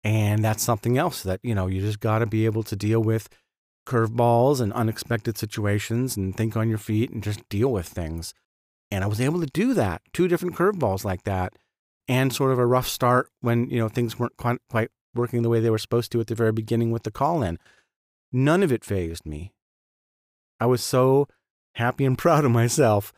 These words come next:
that none of this fazed me. I just stayed calm, did my thing. So hopefully it will come out well. You know, hopefully the production will come out well. I think I'm, I'm good, but I can be better. I can already see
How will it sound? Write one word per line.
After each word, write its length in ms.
that 160
none 220
of 60
this 220
fazed 300
me. 200
I 100
just 280
stayed 320
calm, 460
did 200
my 200
thing. 460
So 180
hopefully 680
it 80
will 140
come 220
out 200
well. 420
You 100
know, 140
hopefully 380
the 100
production 400
will 60
come 180
out 200
well. 320
I 80
think 280
I'm, 400
I'm 200
good, 540
but 220
I 120
can 200
be 100
better. 500
I 100
can 140
already 340
see 600